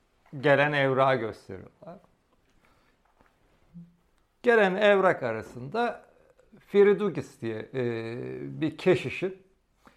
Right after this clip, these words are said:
yazdığı bir mektup var. Yokla karaltılar üzerine mektup başlığı taşıyor.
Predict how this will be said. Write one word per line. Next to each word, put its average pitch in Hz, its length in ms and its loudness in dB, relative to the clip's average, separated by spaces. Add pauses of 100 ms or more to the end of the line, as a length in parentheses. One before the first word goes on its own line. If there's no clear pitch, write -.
(580)
yazdığı 175 480 2
bir 180 60 6
mektup 156 520 -6
var. - 180 -20 (1500)
Yokla 185 760 2
karaltılar 151 680 2
üzerine 123 420 -4
mektup 135 400 -8 (760)
başlığı - 520 -10
taşıyor. - 380 -20